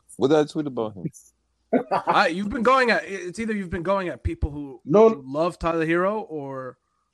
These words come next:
Speaker 3: or you're going at someone. I don't
Speaker 2: No,
Speaker 3: know what it
Speaker 2: no, no,
Speaker 3: is.
Speaker 2: no, no, no. He has something to say now because, uh,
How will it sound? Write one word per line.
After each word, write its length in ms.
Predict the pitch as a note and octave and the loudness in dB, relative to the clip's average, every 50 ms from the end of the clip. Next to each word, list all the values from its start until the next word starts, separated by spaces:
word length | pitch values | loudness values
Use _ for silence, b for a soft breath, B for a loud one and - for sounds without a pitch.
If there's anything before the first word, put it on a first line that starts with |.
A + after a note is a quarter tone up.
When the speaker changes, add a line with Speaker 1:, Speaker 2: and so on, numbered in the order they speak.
| _ _ _ _ _ _ _ | _ _ _ _ _ _ _
Speaker 3:
or 60 | - D3 | -14 -12
you're 100 | D3 D3 | -12 -10
going 280 | C3+ E3 F3 F3 E3 D#3 | -8 -6 -6 -6 -6 -8
at 120 | C#3+ - | -10 -12
someone. 420 | - F3+ E3+ D#3 B2+ G2+ F#2 - _ - | -10 -10 -10 -10 -10 -16 -20 -20 _ -14
I 80 | - - | -10 -4
don't 100 | F3 F#3 | 4 8
Speaker 2:
No, 80 | G3+ A3 | 8 10
Speaker 3:
know 120 | A#3 A#3+ | 12 12
what 60 | A#3+ | 10
it 40 | A#3+ | 10
Speaker 2:
no, 160 | A#3 A3+ A3+ A3 | 10 8 8 8
no, 120 | A3+ A3 | 8 8
Speaker 3:
is. 40 | A3 | 8
Speaker 2:
no, 100 | G#3+ G#3+ | 8 8
no, 140 | G#3 G#3 G3+ | 6 6 6
no. 160 | G3 F#3 F3 | 6 6 6
He 160 | D#3+ F#3 A#3 | 6 4 4
has 240 | A#3 A#3 A3 G#3 G#3+ | 4 4 4 2 2
something 220 | - A3+ G#3+ G#3 G3+ | 2 0 2 2 0
to 60 | G3+ | -2
say 220 | F#3 - F#3+ F#3 | -2 0 0 0
now 240 | E3+ E3 E3 E3 E3 | 2 2 0 0 0
because, 300 | D#3 D#3 - D#3+ D3 C#3+ | -2 -4 -4 -2 0 4
uh, 240 | D3+ D3 D3 D3 | 4 6 4 4